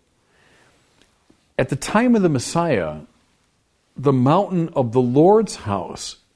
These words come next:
will be, must be, the highest mountain. For Jesus to come now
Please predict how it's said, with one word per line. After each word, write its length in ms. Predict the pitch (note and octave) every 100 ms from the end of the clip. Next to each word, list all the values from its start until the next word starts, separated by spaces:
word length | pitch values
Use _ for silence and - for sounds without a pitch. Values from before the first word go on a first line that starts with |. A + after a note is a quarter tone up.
| _ -
will 360 | G#2 C#3 F#3+
be, 480 | D3 G#2+ F#2 A2 B2 -
must 460 | F#2 G2 C#3 D3+ -
be, 440 | A#2 G2+ F2 F#2 - _ _ _ _ _ _ - -
the 140 | G2
highest 460 | - A2+ G#2 F#2 -
mountain. 380 | F2 D#2+ C2+ - _ _ _ _ _ _ _ _ _ _ _ _ _ _ _ _ - -
For 240 | - E3
Jesus 540 | A#2+ F3+ A#3 A#3+ G3+
to 180 | - -
come 720 | C3+ - - E3+ D#3+ C#3 C3 -
now 840 | A#2 A2+ B2+ D3+ A#2 D#2+ D#2